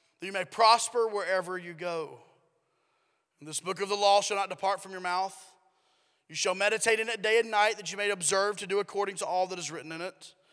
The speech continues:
Then you will make your way prosperous, and then you will have the title, Good Success.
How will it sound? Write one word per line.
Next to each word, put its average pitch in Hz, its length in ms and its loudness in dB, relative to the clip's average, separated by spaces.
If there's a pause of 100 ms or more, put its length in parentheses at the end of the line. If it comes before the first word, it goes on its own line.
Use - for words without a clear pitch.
(640)
Then 160 240 -8
you 180 80 -4
will 180 120 -4
make 175 180 -4
your 170 80 -4
way 165 140 -2
prosperous, - 1120 -4 (920)
and 185 140 -8
then 220 180 2
you 247 80 -4
will 220 140 0
have 185 400 -2 (120)
the 156 60 -20
title, 165 460 -8 (720)
Good 151 420 -8 (800)
Success. - 880 -8